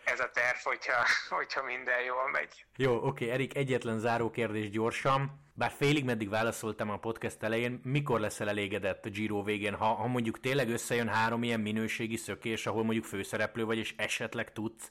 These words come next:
Speaker 2: a szakaszgyőzelemért harcolni?
Speaker 1: Akkor egyébként nem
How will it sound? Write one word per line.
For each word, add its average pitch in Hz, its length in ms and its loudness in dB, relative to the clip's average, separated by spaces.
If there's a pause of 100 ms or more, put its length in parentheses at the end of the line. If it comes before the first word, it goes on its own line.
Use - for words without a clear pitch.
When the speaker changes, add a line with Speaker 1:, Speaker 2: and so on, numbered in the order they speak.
Speaker 2:
a - 80 -8
szakaszgyőzelemért 107 1300 -2
harcolni? 90 640 -4 (200)
Speaker 1:
Akkor 139 420 0
egyébként 135 580 2
nem 127 160 4